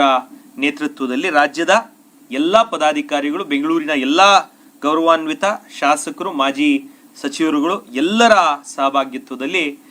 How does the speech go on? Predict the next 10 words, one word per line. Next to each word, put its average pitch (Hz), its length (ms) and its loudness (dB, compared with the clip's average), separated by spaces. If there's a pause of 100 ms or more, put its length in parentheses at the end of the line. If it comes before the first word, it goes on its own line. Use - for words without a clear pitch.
(200)
ಕಾರ್ಯಕ್ರಮವನ್ನ, 143 720 -2
ಒಂದು 151 220 -2
ಪ್ರತಿಭಟನೆಯನ್ನ 170 840 0
ಫ್ರೀಡಂ 147 360 -2
ಪಾರ್ಕ್ 131 260 0
ಅಲ್ಲಿ 127 340 -4 (260)
ನಾವು 127 120 4
ಹದಿನೇಳನೇ 160 480 2
ತಾರೀಕು 139 380 -2
ಬೆಳಗ್ಗೆ 127 500 -4